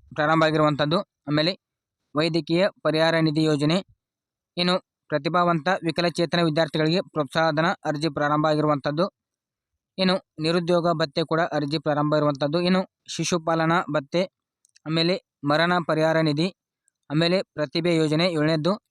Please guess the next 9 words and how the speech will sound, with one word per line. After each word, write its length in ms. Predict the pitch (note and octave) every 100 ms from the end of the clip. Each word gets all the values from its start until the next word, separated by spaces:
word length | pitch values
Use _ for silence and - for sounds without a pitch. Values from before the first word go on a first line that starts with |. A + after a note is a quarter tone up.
| _ _ _ _ _ -
ನೆಕ್ಸ್ಟ್ 280 | E3 E3+ E3+
ಬಂದ್ಬಿಟ್ಟು 380 | E3 D#3+ D#3 G3
ಅಂಧ 460 | - E3 F3+ E3+
ವಿದ್ಯಾರ್ಥಿಗಳಿಗೆ 720 | F#3 E3+ D3+ E3+ E3 E3 D#3+
ಏನಪ್ಪಾ 240 | D#3+ C#3+ D3
ಅಂತಂದ್ರೆ 400 | D3 D3 F3 -
ಲ್ಯಾಪ್‌ಟಾಪ್ 500 | D3 D3 C#3 E3 D#3
ಅನ್ನ 140 | D#3+ F3+
ಕೊಡುವಂಥದ್ದು, 760 | D#3+ D#3 D3+ D3+ D3 G#3 -